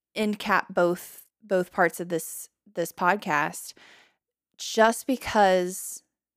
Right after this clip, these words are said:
that's how I've always been, it doesn't mean that's how I always have to be. And giving myself permission to change my damn mind. Uh, I want to be able to grow. I wanna be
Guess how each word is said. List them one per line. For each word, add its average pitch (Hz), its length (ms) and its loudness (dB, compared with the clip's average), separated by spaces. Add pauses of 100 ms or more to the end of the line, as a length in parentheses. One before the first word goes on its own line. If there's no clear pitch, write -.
(120)
that's - 220 -10
how 185 180 0
I've 185 180 2
always 180 300 0
been, 165 320 -2
it - 260 -14
doesn't 185 300 -2
mean 180 140 -6
that's 165 220 -6
how 170 160 -2
I 165 180 -2
always 165 260 0
have - 420 -8
to - 60 -12
be. 113 420 -8 (680)
And 175 680 -4
giving 214 280 0
myself 208 460 0
permission 202 840 -2
to 320 120 0
change 202 560 -4
my 240 160 0
damn 175 400 0
mind. 233 640 -2 (580)
Uh, 175 280 -2 (320)
I 202 160 -2
want 214 460 2
to 254 140 -2
be 226 180 4
able 185 180 0
to 180 80 -4
grow. 170 260 2
I 160 40 4
wanna 226 300 0
be 254 160 -4